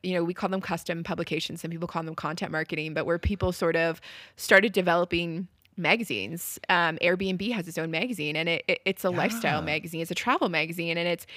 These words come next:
Speaker 1: it's, it's promoting Airbnb, but it's also promoting travel and, again, just really positioning itself as sort of a leader in its industry and not afraid to do that. And I think it's, so it's fascinating to see that that trend has been around for quite a few years,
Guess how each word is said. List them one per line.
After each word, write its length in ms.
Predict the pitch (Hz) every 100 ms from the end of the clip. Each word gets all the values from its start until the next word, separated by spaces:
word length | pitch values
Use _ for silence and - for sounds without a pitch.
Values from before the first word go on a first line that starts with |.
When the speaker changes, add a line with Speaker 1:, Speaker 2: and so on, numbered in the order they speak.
| - - -
Speaker 1:
it's, 260 | 220 - -
it's 120 | -
promoting 520 | - 226 196 214 196
Airbnb, 560 | 175 175 175 165 196 180
but 80 | 165
it's 160 | 170 -
also 300 | 185 - 185
promoting 920 | - 175 170 165 165 156 156 156 175 _ _ _ _
travel 760 | - - 170 180 175 156 147 156
and, 340 | 165 160 160 - - - -
again, 380 | 220 202 165 165
just 220 | 202 - 180
really 240 | 196 202
positioning 520 | - 190 175 190 180
itself 380 | 160 175 165 160
as 80 | 170
sort 160 | - 170
of 60 |
a 40 | 170
leader 300 | 160 160 175
in 80 | 160
its 140 | 156
industry 480 | 165 165 - 85 -
and 100 | 185
not 140 | 175
afraid 260 | 180 165 170
to 80 | 160
do 160 | 160
that. 180 | 156 87
And 100 | 185
I 60 | 185
think 240 | 190 196 -
it's, 140 | 214
so 140 | 240
it's 120 | 233 -
fascinating 460 | 226 240 226 175
to 80 | 175
see 160 | - 170
that 180 | 156 156
that 180 | 151 -
trend 240 | 208 226
has 100 | 233
been 120 | 196 185
around 440 | 180 180 220 -
for 220 | - 196
quite 260 | - - 175
a 40 | 180
few 120 | 214
years, 300 | 226 277